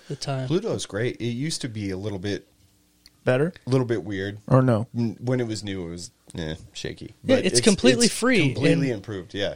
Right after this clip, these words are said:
Speaker 1: And it's like, we, I watch Plu-, like, Pluto has, uh, we just always fucking put it on Pluto.
Speaker 2: My
Speaker 3: Right.
Speaker 2: favorite was the Dog the Bounty Hunter channel.
Speaker 1: Yeah, dude, they have a co-, cops channel. The
Speaker 2: Yeah.
Speaker 1: T V show Cops.
Speaker 2: Twenty-four seven.
Speaker 1: It's all cops all day.
Speaker 2: Yeah.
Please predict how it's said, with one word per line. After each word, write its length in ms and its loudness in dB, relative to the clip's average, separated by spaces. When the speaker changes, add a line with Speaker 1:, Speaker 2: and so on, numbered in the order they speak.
Speaker 1:
And 220 2
it's 260 -2
like, 200 0
we, 240 2
I 120 2
watch 400 0
Plu-, 240 0
like, 300 0
Pluto 400 4
has, 340 -6
uh, 140 -4
we 80 0
just 180 -2
always 300 -2
fucking 300 -8
put 120 -6
it 80 -6
on 140 -6
Pluto. 520 -8
Speaker 2:
My 100 -2
Speaker 3:
Right. 160 4
Speaker 2:
favorite 280 -2
was 140 -8
the 100 -8
Dog 340 -2
the 60 -12
Bounty 360 -6
Hunter 280 -6
channel. 500 -6
Speaker 1:
Yeah, 220 2
dude, 300 4
they 100 8
have 160 6
a 80 6
co-, 160 -2
cops 760 0
channel. 460 -6
The 60 -2
Speaker 2:
Yeah. 60 -6
Speaker 1:
T 120 0
V 100 -2
show 200 0
Cops. 80 -8
Speaker 2:
Twenty-four 160 2
seven. 440 -6
Speaker 1:
It's 140 2
all 160 6
cops 460 0
all 220 2
day. 360 0
Speaker 2:
Yeah. 260 -2